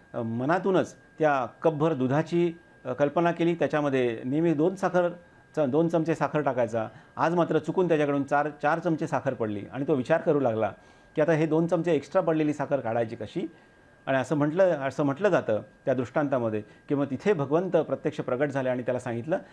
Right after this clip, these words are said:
"अरे बाबा, मानस पूजेतूनच तू भक्ती करतोयस, प्रत्यक्ष काही देत नाहीयेस. तू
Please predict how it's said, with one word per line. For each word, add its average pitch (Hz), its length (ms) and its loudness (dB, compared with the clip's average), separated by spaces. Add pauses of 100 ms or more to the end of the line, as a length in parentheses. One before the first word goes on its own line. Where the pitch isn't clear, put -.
(120)
"अरे 139 140 0
बाबा, 139 220 4
मानस 156 320 0
पूजेतूनच 147 580 0
तू 330 80 0
भक्ती 170 260 -2
करतोयस, 131 340 0
प्रत्यक्ष - 460 -4
काही 143 240 0
देत 147 180 0
नाहीयेस. 135 480 0
तू 190 580 2